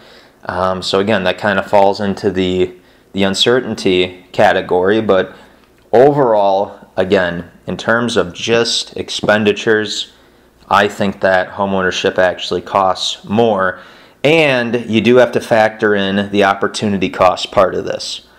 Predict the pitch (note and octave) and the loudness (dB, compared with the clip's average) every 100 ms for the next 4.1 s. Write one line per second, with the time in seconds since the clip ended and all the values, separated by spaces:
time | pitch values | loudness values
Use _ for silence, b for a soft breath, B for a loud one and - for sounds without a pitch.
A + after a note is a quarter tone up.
0 | b - A2+ G2+ A2+ A#2+ G#2+ G2+ G2 F#2+ | b -6 -2 2 2 2 0 0 -2 -4
1 | - - _ _ A2 A2 A2 B2+ C#3 B2+ | -8 -10 _ _ 0 0 2 2 2 0
2 | A#2+ G#2+ G2+ - A2 G#2+ G#2+ G2+ G2 G2+ | 0 0 -2 0 0 0 2 2 2 0
3 | F#2+ G2 G2 F#2 G2+ A#2 F#2+ F#2 - - | 0 0 -2 -2 2 4 2 0 -6 -8